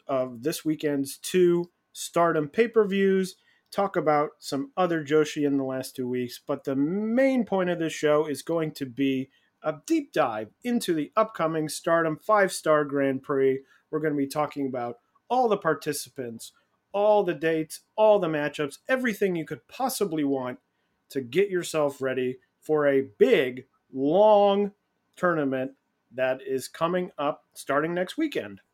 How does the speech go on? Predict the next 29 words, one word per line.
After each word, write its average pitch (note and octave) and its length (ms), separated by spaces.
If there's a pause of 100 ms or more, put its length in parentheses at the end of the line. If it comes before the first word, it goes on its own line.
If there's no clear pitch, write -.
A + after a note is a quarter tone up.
(1040)
But C#3+ 220
before A#3 440
we G#3+ 140
do G3+ 220
that, G3+ 320 (200)
gotta G3 260
get F#3+ 220
in E3+ 160
the D#3+ 80
plugs. C#3+ 640 (100)
If C4+ 300
you're D3+ 260
not F3 360 (360)
following F3 500
us D#3+ 200
on D3+ 120
Twitter, D#3 440 (120)
please D#4+ 300
do C#3 180
so D#3+ 280
at F#3+ 240
J F#3 360
Bomb F3+ 600
Audio. D#3+ 600 (140)
Or A#3 220
you F#3 100
can D#3 180
follow D3 380
Kelly D#3+ 640